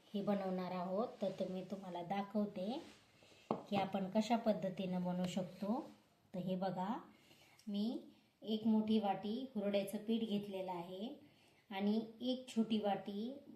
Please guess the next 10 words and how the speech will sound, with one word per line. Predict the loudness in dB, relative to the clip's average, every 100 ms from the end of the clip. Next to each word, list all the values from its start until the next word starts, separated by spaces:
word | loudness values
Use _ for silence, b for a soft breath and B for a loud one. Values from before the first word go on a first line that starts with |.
| -18 -18
बेसन | 2 2 4 4
पीठ | 4 2
घेतलं | 0 -2 -2 -6 -6
आहे | -6 -6 -8
आणि | -8 -10 -8 -6 0 0
एक | 0 -6 -20 _ _ _
बे-, | -4 4 6 6 6 2 -2
एक | 0 0 4
छोटी | 2 4 2
वाटी, | 0 0 0 0 -4